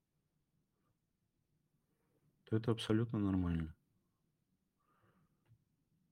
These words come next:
Можно не ругать себя. Это естественное поведение ума.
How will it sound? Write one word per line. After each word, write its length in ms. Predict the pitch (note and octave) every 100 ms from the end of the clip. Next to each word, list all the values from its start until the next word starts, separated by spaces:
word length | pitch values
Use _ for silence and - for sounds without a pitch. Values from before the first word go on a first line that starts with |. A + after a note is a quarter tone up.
| _ _ -
Можно 540 | G2 G2 G2 F#2+ F#2 _ _ _ -
не 120 | G2
ругать 360 | F2 F2+ G#2
себя. 380 | A2+ - G2+ G2 - _ _ _ _ _ _ _ _ _ _ _ -
Это 220 | - G2
естественное 640 | F#2 - C3 B2+ A#2+ G#2+ F#2+
поведение 580 | - F2+ F2 F#2+ F2+
ума. 320 | F2 E2+ D#2+